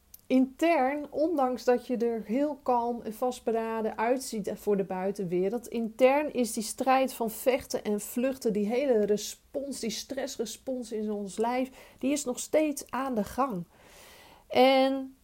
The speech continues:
wanneer dat geen ruimte krijgt, hè, door dus letterlijk van je af te slaan, te schelden, te vloeken of te bijten of op de vlucht te gaan, hè, want die vrijgemaakte energie daarvoor,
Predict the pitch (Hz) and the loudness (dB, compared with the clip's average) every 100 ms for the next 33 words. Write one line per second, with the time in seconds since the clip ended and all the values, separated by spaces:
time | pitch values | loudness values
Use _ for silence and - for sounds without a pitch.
0 | _ 226 240 269 311 311 277 269 277 277 | _ -4 -2 0 0 2 0 -2 -6 -4
1 | 262 233 285 370 214 220 175 175 240 - | 0 2 0 0 -2 -4 -8 -6 -6 -8
2 | 220 277 320 214 226 214 214 208 190 262 | -10 -8 -6 -2 0 0 0 0 0 0
3 | 285 226 - 202 196 - 233 247 233 214 | 0 -4 -4 -8 -8 -6 -6 -6 -8 -6
4 | 202 196 202 196 202 - - 247 226 214 | -4 -4 -6 -8 -10 -12 -8 -6 -4 -2
5 | 180 196 180 - 240 220 214 196 - - | -2 -6 -12 -6 -4 -4 -6 -6 -8 -6
6 | 202 190 - 196 220 220 214 - 220 240 | -6 -6 -4 -2 0 0 -2 -2 -4 -2
7 | 220 220 196 175 - 285 320 214 - 170 | -6 -6 -8 -8 -4 -4 -4 -10 -10 -10
8 | 190 196 294 254 190 214 - 208 233 285 | -6 -4 -2 -2 -2 -4 -6 -4 -4 -4
9 | - 220 208 208 - - 202 190 156 202 | -6 -6 -4 -4 -4 -2 0 -2 -2 -2
10 | 277 226 214 175 175 214 | 0 -2 -4 -4 -2 -2